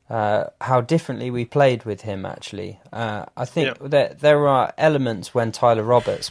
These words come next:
Speaker 1: uh, plays in midfield where he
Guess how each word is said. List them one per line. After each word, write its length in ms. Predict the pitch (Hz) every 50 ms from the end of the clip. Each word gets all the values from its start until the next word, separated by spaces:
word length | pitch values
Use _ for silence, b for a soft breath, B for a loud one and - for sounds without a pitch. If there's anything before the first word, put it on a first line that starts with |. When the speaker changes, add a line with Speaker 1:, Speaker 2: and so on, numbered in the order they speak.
| - _ _ _ -
Speaker 1:
uh, 280 | 123 120 110 101 101 101
plays 360 | - - 110 104 104 104 104
in 160 | 107 104 104
midfield 640 | 104 104 101 - - - 104 101 104 104 107 - - - _ -
where 240 | 123 117 104 104 104
he 440 | - 117 110 107 104 104 104 107